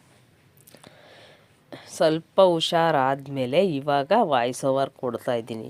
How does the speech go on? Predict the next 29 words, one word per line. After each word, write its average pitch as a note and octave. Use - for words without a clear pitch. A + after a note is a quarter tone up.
ಎಡಿಟ್ B2
ಮಾಡ್ಕೊಂಡು. A#2
ಅದಕ್ಕೆ C#3
ವಿಡಿಯೋ C3+
ಡೈಲಿ C3
ಹಾಕಕ್ಕಾಗ್ತಾ B2+
ಇಲ್ಲ, C3
ಹುಷಾರಿರ್ಲಿಲ್ವಲ್ಲ, C3
ಅದಕ್ಕೆ B2+
ಡೈಲಿ C3+
ವಿಡಿಯೋ C#3
ಹಾಕಕ್ಕಾಗ್ತಾ B2+
ಇಲ್ಲ. G#2+
ಆ, D#3
ವಾಯ್ಸ್ D3
ಓವರ್ D#3
ಕೊಡಬೇಕಾದ್ರೆ D3+
ಸ್ವಲ್ಪ D3
ಕೆಮ್ಮು E3
ಬರುತ್ತೆ, D3+
ಅದಕ್ಕೋಸ್ಕರ, D#3+
ಆ, D#3
ವಿಡಿಯೋ D#3+
ಎರಡು D3+
ದಿನಕ್ಕೆ D#3+
ಒಂದ್ಸತಿ D3+
ಆ D3
ಥರ D3+
ಹಾಕ್ತಾಯಿದ್ದೀನಿ. C#3